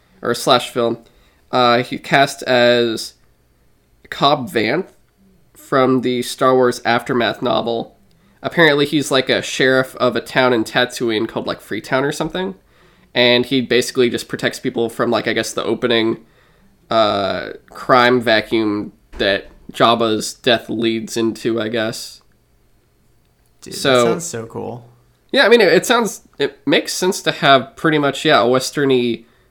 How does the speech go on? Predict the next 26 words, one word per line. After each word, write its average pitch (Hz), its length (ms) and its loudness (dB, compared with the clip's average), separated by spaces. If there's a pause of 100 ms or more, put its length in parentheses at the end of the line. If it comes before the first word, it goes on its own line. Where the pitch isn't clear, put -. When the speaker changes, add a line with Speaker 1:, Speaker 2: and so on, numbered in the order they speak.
Speaker 1:
cop 131 380 4
from 131 280 0
a, 107 140 -4 (340)
like, 107 280 -4 (680)
sort 143 320 0
of 120 160 0
Western 127 380 0
cop - 260 0
show, 127 200 -2
but 120 140 0
modern, 110 560 2 (320)
now 123 220 4
play 117 480 0
a 113 480 0 (180)
sheriff 117 800 0
in 117 240 0
a 110 580 -2 (120)
Star 127 320 0
Wars - 300 -6
film - 220 -10
like - 160 -8
that. - 300 -8
Speaker 2:
Yeah, 120 220 -4
Speaker 1:
In, 120 100 -2
in - 100 -10
a 131 160 4